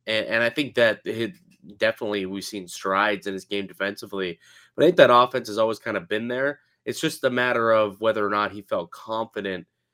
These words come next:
you know, using those skills, right? Like, using those in, in the N H L, because, well, when you're young, when you m-, make mistakes, eh, it's, it's, they're not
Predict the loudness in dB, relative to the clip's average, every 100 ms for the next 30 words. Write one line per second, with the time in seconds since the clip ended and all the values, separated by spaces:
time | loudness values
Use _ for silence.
0 | _ _ -4 -2 -2 -2 0 0 0 -2
1 | -2 -4 0 2 2 -2 0 0 0 -2
2 | -4 -6 -10 -6 -6 -8 -4 -4 -4 -6
3 | -10 -10 -8 -6 -4 -4 -4 -2 -2 -4
4 | -4 -4 -4 -8 _ _ _ 0 2 2
5 | 0 0 0 0 -2 -4 -4 -4 -4 -4
6 | -6 -8 -12 -6 -6 -6 -10 -10 -12 -2
7 | 0 2 -2 -4 -10 -10 _ _ _ _
8 | _ -10 -4 -2 -2 -4 -6 -10 -8 -10
9 | -6 -8 -8 -12 -14 _ -2 0 2 2
10 | 0